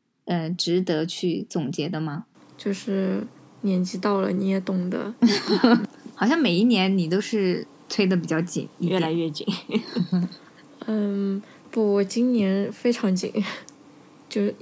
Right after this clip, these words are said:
Speaker 1: 这，为什么呀？
Speaker 2: 有点上头的那种。就是，就因为以前还有个借口可以说，就是你还想，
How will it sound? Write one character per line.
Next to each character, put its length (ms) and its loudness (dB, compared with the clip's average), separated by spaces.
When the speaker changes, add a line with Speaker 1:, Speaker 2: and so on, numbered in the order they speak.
Speaker 1:
这， 240 -2
为 160 4
什 80 2
么 60 6
呀？ 0 -
Speaker 2:
有 20 -
点 200 2
上 280 -2
头 200 -4
的 160 -2
那 240 -2
种。 180 -8
就 160 0
是， 360 0
就 140 -4
因 280 -2
为 160 2
以 160 2
前 400 -2
还 180 -4
有 200 4
个 120 2
借 300 0
口 280 -6
可 160 -6
以 140 0
说， 280 -2
就 160 -2
是 120 -2
你 280 -2
还 220 -4
想， 300 -4